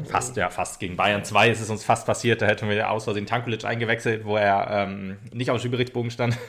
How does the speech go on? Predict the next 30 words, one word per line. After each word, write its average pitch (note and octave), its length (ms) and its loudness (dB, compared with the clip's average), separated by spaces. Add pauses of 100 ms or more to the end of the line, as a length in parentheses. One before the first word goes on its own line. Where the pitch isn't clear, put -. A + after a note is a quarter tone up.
(120)
<laughs> - 240 0
Hat A2 120 -10
man A2 100 -6
es - 80 -4
noch A2+ 100 0
rechtzeitig A2+ 300 2
gemerkt, A2+ 340 0
dass, G#2+ 120 -4
beziehungsweise A#2+ 460 0
die A#2 60 2
Linienrichter A#2+ 540 2
hat F#2+ 100 0
es G#2 160 -8
zu G2+ 140 -6
dem G#2 240 -2 (160)
Zeitpunkt G#2+ 320 -4
gemerkt, G#2+ 280 -6
wo G#2+ 40 -6
er F#2+ 60 -8
gesagt F2+ 200 -10
hat, F2 80 -12 (240)
„Warum D#2 220 -10
wollt F2+ 100 -6
ihr - 80 -8
den E2+ 140 -12
bringen? A2+ 240 -2
Steht - 140 -12
ja G2+ 60 -6
nicht F#2+ 160 -10
drauf.“ G#2+ 300 2